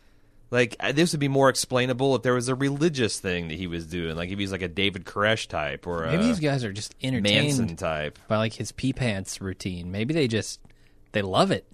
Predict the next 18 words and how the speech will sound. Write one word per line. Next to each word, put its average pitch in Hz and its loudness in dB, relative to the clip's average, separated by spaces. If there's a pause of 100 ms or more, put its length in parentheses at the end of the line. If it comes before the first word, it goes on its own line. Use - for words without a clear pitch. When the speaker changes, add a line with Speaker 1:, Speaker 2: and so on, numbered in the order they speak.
(100)
Speaker 1:
And 185 -2
they, 156 4
he, 151 -4
they 131 0
get 156 -4
to 156 -4
eat 160 -4
really 139 0
awesome 147 -2
sandwiches 95 -2
and 90 -4
get 117 -2
free 131 -6
passes 139 0
to 151 -4
the 147 -6
pussy 113 -4
buffet 85 -2